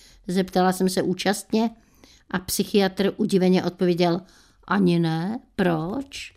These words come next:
"No, protože máte tak divně hlavu a stěží hýbete rukou." A psychiatr se zarazil,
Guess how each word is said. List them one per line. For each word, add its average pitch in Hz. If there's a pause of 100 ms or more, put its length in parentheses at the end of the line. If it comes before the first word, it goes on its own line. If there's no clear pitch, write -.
(500)
"No, 214
protože 208
máte 185
tak 208
divně 180
hlavu 214 (120)
a -
stěží 185
hýbete 180
rukou." 202 (920)
A -
psychiatr 185
se 208
zarazil, 165